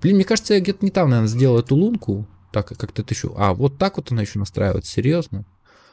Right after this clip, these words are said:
Блин, ну ладно, хорошо. А мне бы как-то поглубже ее опустить. Мне нужно как-то это дело покрутить или че?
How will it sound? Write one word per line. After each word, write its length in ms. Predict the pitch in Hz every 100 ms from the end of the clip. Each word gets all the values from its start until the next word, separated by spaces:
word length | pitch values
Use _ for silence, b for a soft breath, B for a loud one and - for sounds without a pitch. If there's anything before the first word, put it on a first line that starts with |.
| b _ _
Блин, 180 | 92 90
ну 120 | 117
ладно, 260 | 110 82 90
хорошо. 420 | - 98 - 95 B B B
А 180 | - 107
мне 160 | 110 175
бы 80 |
как-то 240 | 196 180 -
поглубже 460 | 175 160 156 110
ее 60 | 104
опустить. 500 | - - - - - _
Мне 120 | 117
нужно 120 | 156 175
как-то 240 | 156 -
это 160 | 160 156
дело 220 | 156 151
покрутить 540 | 147 139 143 208 202
или 120 | 117
че? 360 | 104 - 95 104